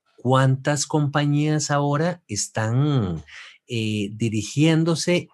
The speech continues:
en ese camino de que, eh, no al consumo de los, de los hidrocarburos, entonces, eh, vehículos, eh, gasolina, diésel,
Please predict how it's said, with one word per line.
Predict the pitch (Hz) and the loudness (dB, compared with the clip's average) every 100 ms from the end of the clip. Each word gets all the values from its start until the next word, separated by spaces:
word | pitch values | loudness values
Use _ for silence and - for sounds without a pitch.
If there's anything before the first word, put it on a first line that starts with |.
| - | -8
en | 107 110 | -4 -2
ese | 127 - 160 | 0 0 0
camino | 160 160 151 143 156 151 | 2 2 4 4 2 0
de | 117 123 135 | 0 -2 -2
que, | - 135 151 160 _ _ - - | -2 0 0 -4 _ _ -20 -10
eh, | 107 104 98 92 101 | -4 -2 -2 -6 -8
no | 110 120 139 147 | -2 2 2 2
al | 143 | 0
consumo | 123 107 - 139 147 139 | -2 -2 0 0 2 2
de | 120 | 2
los, | 104 92 - | 0 -2 -4
de | 101 | -6
los | 98 92 90 | -4 -4 -4
hidrocarburos, | 104 98 101 92 104 165 180 180 175 160 110 | -4 -4 -4 -6 4 6 6 4 2 0 -4
entonces, | 98 120 143 127 - | -4 -4 -2 -2 -2
eh, | 120 104 95 85 85 85 | -2 0 -2 -4 -8 -4
vehículos, | 107 120 147 123 101 - | -2 -2 0 -2 -2 -6
eh, | 107 98 90 92 | -6 -6 -6 -8
gasolina, | - - 101 131 151 147 143 113 | -8 -8 -2 0 2 0 0 -2
diésel, | 107 151 151 160 | 2 2 2 -4